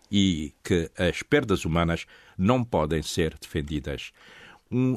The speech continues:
Ntiama Fan Emanuel diz que uma pessoa normal não faz isso e depois diz que vingaram em nome do profeta.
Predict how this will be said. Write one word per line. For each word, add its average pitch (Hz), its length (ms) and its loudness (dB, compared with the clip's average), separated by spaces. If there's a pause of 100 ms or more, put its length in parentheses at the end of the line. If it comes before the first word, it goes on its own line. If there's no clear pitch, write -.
(120)
Ntiama 135 640 2
Fan 139 520 0
Emanuel 107 480 4
diz 113 280 2
que 110 560 2 (640)
uma 123 200 4
pessoa 120 320 2
normal 107 480 2
não 123 200 2
faz 104 420 2
isso 151 520 0
e 110 80 2
depois 113 680 0 (300)
diz 98 420 0
que 98 540 2 (500)
vingaram 101 560 2
em 101 60 2
nome 95 200 2
do 85 100 0
profeta. 76 560 -4